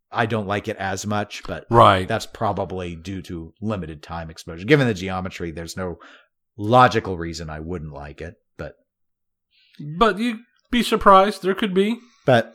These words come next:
Speaker 1: I sure do miss having Pinbots around. I've never owned a Pinbot. Every time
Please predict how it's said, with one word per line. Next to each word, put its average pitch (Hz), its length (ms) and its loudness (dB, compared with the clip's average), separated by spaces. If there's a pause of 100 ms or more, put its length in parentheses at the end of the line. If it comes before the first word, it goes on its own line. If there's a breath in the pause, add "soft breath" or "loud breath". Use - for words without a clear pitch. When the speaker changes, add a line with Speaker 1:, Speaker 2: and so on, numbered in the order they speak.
(140)
Speaker 1:
I 127 160 6
sure 156 280 4
do 147 140 4
miss 143 240 2
having 151 300 4
Pinbots 127 440 2
around. 92 320 -6
I've 104 60 -2
never 175 240 0
owned 165 180 -2
a 113 60 -2
Pinbot. 87 420 -10 (1000 soft breath)
Every 113 220 0
time 135 460 6